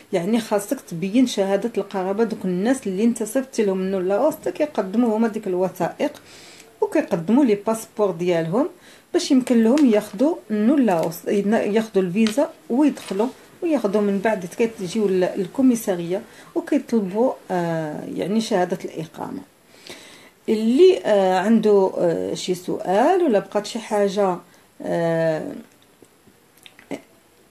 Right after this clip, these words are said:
لا، آه، هذا واش ممكن الخاله دير لك التحاق عائلي؟ لا، الخاله ما يمكنش دير لك الالتحاق العائلي. هذه شحال، آه، انا كنظن تتقصد ان الخاله عندها الجنسيه،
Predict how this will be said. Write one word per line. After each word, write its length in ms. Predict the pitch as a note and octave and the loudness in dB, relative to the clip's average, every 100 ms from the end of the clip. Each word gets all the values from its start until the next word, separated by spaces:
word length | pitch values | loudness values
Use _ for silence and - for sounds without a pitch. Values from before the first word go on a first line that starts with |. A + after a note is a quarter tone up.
| _ _ - | _ _ -2
لا، 260 | G3+ G3 - A#3 | 0 0 -2 0
آه، 20 | |
هذا 640 | A#3 A3+ A#3 C4+ B3 - - - | 2 2 2 2 2 -2 -16 -12
واش 500 | - A3+ C#4+ D#4+ - | -2 4 4 2 2
ممكن 500 | A#3 A#3+ A3+ - C#4+ | 2 4 0 0 0
الخاله 680 | A3+ - A3+ G#3 G#3+ C4 - - | 0 -2 0 2 2 0 -2 -4
دير 420 | G#3 F#3 B3 A3 | -8 0 0 2
لك 300 | A#3 - - | 0 -2 -6
التحاق 600 | - E3 G#3 - A#3 - - | -6 -4 -6 -6 -8 -10 -6
عائلي؟ 460 | F3 F3 - E3+ D#3 - | -2 -2 -2 -4 -6 -6
لا، 180 | F3+ D3+ - - - _ _ _ - - - - | -4 -4 -6 -20 -20 _ _ _ -20 -20 -20 -10
الخاله 480 | F3+ - G3 G3+ D4 | -10 -4 0 2 4
ما 120 | C#4+ | 4
يمكنش 520 | A3+ - C#4 - - | 4 0 -6 -6 -4
دير 140 | G3+ | -4
لك 140 | G3+ G#3+ | -4 -4
الالتحاق 540 | F#3 - E3+ A#3 - | -6 -6 -10 -12 -6
العائلي. 480 | F#3 E3+ - - - - | -4 -4 -8 -12 -12 -14
هذه 240 | G#3+ F#3+ F#3 | -6 -6 -6
شحال، 560 | - - D#4 - F#3 F3 - | -8 -8 -8 -4 -4 -6 -10
آه، 260 | F#3 F3+ - - - _ F3+ | -12 -10 -12 -14 -18 _ -8
انا 80 | |
كنظن 480 | F#3+ A3 G#3 A3+ A#3 A3 _ - | -4 -2 0 2 0 0 _ -16
تتقصد 440 | - - - A3 | -16 -6 -2 -2
ان 200 | - G3 | 0 -2
الخاله 460 | G3 F#3+ A3+ A3 B3 | -2 -2 0 0 0
عندها 320 | G#3 F#3+ G3+ | 0 0 0
الجنسيه، 800 | G3+ F3+ G3+ - F#3+ F3 G#3 | -2 -2 -2 -2 -4 -2 -2